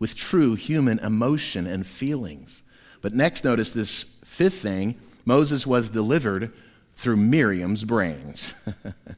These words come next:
<laughs> He was delivered through Miriam's brains. Now, Miriam, of course, is the name of Moses' older sister. We won't be introduced to her name until chapter fifteen of Exodus, but we know that's who she is.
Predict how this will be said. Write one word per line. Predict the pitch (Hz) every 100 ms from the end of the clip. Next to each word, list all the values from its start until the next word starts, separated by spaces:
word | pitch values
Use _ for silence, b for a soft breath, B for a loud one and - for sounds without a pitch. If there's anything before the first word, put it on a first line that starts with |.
| _
<laughs> | _ _ _ _ _ _ _
He | 143
was | 151 143
delivered | 135 165 147 98 92 - _ _ _ _ _
through | - 113
Miriam's | 123 143 107 87 92 95 - - - _ _
brains. | 120 101 87 95
Now, | 104
Miriam, | 131 175 135 120
of | 107
course, | - 123 120 -
is | 127 117 113 - B B
the | -
name | 123 131 143 139
of | 120 -
Moses' | 120 139 143 131 123 110 -
older | 143 143 127
sister. | 113 170 160 - 98 127 B B B
We | 139
won't | 143 135 123 - -
be | 127
introduced | 147 - 139 160 -
to |
her | 113 120
name | 117 143 131 120
until | 117 120
chapter | 107 131 113 104
fifteen | - 127 - 208 220
of | 117
Exodus, | 101 90 120 143
but | 156
we | 147
know | 151 139
that's | 123
who | 123
she | 107 107
is. | 117 101 90 110 -